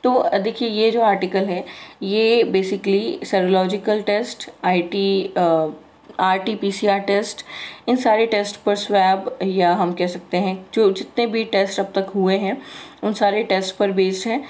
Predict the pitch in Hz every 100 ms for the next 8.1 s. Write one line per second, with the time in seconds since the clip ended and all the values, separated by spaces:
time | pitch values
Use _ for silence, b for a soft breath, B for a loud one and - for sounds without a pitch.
0 | B B B 170 170 175 208 247 233 196
1 | 196 214 196 202 208 214 214 220 240 277
2 | - 180 180 196 190 190 202 196 180 190
3 | 190 185 220 - B B B 233 240 233
4 | - 190 180 175 175 196 180 160 - -
5 | 123 175 - 190 196 190 185 185 196 214
6 | 220 202 196 208 220 196 208 - 202 190
7 | - 196 180 185 180 - - 185 180 165
8 | 180